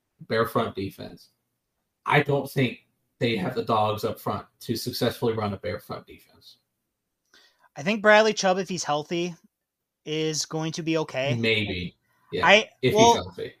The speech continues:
Speaker 2: if he's healthy. And again, like, you know, everything with Chubb kind of depends on that. But, but Chubb, Chubb has been the weakest of the three in terms of, uh, like, Malik Reed, Von Miller, and Bradley Chubb, the big three.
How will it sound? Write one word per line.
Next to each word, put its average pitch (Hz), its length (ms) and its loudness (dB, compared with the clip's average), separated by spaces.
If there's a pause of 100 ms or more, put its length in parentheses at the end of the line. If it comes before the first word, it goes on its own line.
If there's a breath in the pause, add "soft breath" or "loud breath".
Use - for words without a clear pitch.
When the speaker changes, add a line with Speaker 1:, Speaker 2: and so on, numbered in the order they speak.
Speaker 2:
if 220 180 6
he's 247 120 2
healthy. 165 480 6
And 185 100 0
again, 180 220 2
like, 160 160 -6
you 185 60 -2
know, 170 120 -4
everything 196 360 4
with 175 100 -2
Chubb 170 200 0
kind 156 160 -2
of 139 120 -8 (340)
depends 151 320 -6
on 131 140 -4
that. 165 360 2 (400)
But, 185 240 4
but 180 120 -4
Chubb, 247 340 6 (240)
Chubb 233 260 2
has 226 140 -4
been 156 520 -4 (180)
the 156 100 -6
weakest 208 420 -4
of 170 140 0
the 165 80 -6
three 185 280 -4
in 165 80 -2
terms 165 240 -6
of, 139 120 -8
uh, 175 160 -2
like, 165 200 -2 (240)
Malik 190 460 0
Reed, 190 480 0
Von 170 220 2
Miller, 156 380 0
and 135 120 -8
Bradley 151 220 -2
Chubb, 127 340 -2 (180)
the 147 100 -12
big 180 220 0
three. 135 360 -4